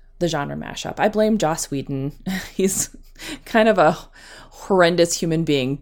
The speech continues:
but his writing and his worldviews for writing is on point. It really has been all the time. And so it was probably back in the day of Firefly when I was like, "Oh my gosh, this is so genre bendy. It's so cool. I love it."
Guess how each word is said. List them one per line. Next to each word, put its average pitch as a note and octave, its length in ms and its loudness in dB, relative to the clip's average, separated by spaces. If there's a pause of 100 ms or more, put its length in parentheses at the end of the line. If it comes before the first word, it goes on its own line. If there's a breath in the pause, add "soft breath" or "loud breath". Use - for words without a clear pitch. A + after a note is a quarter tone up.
but D#4+ 340 6 (280 soft breath)
his G#3 280 4
writing D3+ 500 2
and F3+ 140 -4
his E3 680 2 (380)
worldviews F3 920 0
for D3+ 320 0
writing E3 440 0
is - 180 -4
on C3 160 -2
point. - 380 -10
It D3+ 80 -2
really C#3 260 0
has B2+ 240 -6
been D2+ 320 -8
all E3 140 2
the D3+ 80 -2
time. - 260 -6 (480)
And F3+ 100 -8
so F3 180 2
it - 40 4
was - 140 -2
probably C4+ 540 2
back E3 340 -4
in F3+ 80 -4
the D#3 80 -4
day D3+ 300 -4
of C#3+ 400 -2
Firefly D#3 600 -2
when D3 140 -6
I - 80 -14
was - 100 -10
like, C3 240 -4
"Oh - 100 -18
my A#3 140 -6
gosh, G#3+ 300 -8
this D3+ 160 -8
is C#3 100 -6
so D3+ 380 -2
genre F#3+ 340 -4
bendy. C3+ 380 -6
It's - 160 -10
so D#3+ 220 2
cool. G#3+ 420 0
I - 80 -6
love F3 260 0
it." D#3 220 -2